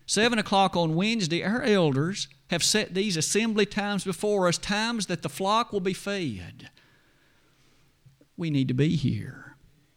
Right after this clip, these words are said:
at every one of them without fail, if at all possible.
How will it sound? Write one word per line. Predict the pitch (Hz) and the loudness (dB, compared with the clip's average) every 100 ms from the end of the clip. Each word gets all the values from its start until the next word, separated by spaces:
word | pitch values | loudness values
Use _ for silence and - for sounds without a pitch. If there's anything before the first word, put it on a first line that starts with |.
| - - - | -20 -20 -8
at | 147 | -2
every | 147 165 180 | 0 2 2
one | 165 160 131 | 4 4 4
of | 107 120 - | 0 -4 -10
them | - - - - _ _ _ | -14 -14 -16 -20 _ _ _
without | 139 120 123 120 | -2 0 0 -2
fail, | - 123 117 110 120 - - - _ _ _ _ - | 0 2 2 -4 -8 -16 -20 -20 _ _ _ _ -4
if | 123 123 | -2 0
at | |
all | 110 110 | -2 6
possible. | - 104 117 - - - - | 6 6 0 -6 -8 -18 -20